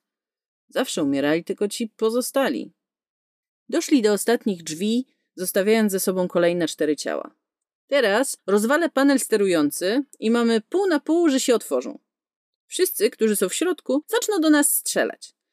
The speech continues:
W tym czasie pojawią się frejerzy stąd i stąd. Wskazała obie odnogi korytarza, którym właśnie przyszli. I też zaczną do nas strzelać. Jeśli będziemy mieli farta, wejdziemy do środka i znajdziemy osłonę, zanim dostaniemy się w krzyżowy ogień.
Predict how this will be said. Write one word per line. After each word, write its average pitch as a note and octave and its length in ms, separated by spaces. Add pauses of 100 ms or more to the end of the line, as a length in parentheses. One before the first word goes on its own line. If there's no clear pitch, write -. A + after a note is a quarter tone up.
(180)
W - 80
tym A4 200
czasie F3+ 440
pojawią A#3+ 340
się A3+ 160
frejerzy F#3 440
stąd - 520
i B3+ 80
stąd. - 440 (280)
Wskazała A3+ 500
obie A3 280
odnogi G3 320
korytarza, F3+ 480
którym D#3 280
właśnie C#3+ 320
przyszli. - 360
I - 500
też A3 100
zaczną C#3+ 360
do C3+ 80
nas C#3 180
strzelać. - 480 (240)
Jeśli B3+ 220
będziemy C#4+ 340
mieli C4+ 180
farta, F3 520
wejdziemy B3+ 360
do G#3+ 60
środka C#4+ 520
i A#3+ 80
znajdziemy A3+ 380
osłonę, B3 420
zanim E3 380
dostaniemy A2 520
się D#3+ 120
w - 60
krzyżowy C#3 440
ogień. B2+ 300